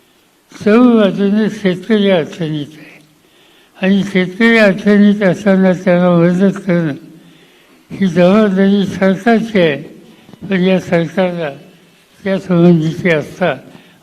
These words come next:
अजिबात नाही आहे. याउलट असलेली सत्ता ही विरोधकांना कसं संकटात आणता येईल त्यासाठीच वापरणं हे धोरण त्यांचं आहे. याच्यात बदल करायचा असेल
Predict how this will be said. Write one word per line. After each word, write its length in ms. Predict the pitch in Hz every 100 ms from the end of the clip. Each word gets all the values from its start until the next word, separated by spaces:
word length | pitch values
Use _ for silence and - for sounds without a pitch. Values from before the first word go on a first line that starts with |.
| -
अजिबात 580 | 165 170 170 170 165 170
नाही 240 | 151 165
आहे. 160 | 196 190 - _ _ _
याउलट 600 | 190 190 220 190 160 147 156 - - - _ _ _ -
असलेली 720 | 170 - 220 220 220 226 220
सत्ता 500 | - 196 - 208 175 147 - - _ - _ -
ही 140 | 202
विरोधकांना 840 | 202 185 202 208 208 208 196 202 202
कसं 360 | 202 196 208 196
संकटात 680 | 202 180 208 226 214 202 190
आणता 280 | 170 165 175
येईल 260 | 156 143 - - - _ _ 208
त्यासाठीच 640 | 196 196 180 170 202 175
वापरणं 600 | 175 151 147 175 165 143 - - - - -
हे 160 | 185 190
धोरण 440 | 156 160 165 160
त्यांचं 420 | - 151 131 -
आहे. 80 | 147 - - _ _ _ _ _ _ _ _
याच्यात 360 | 175 165 196 170
बदल 420 | 170 170 202 190
करायचा 540 | 202 180 185 180 196
असेल 420 | 175 - 208 208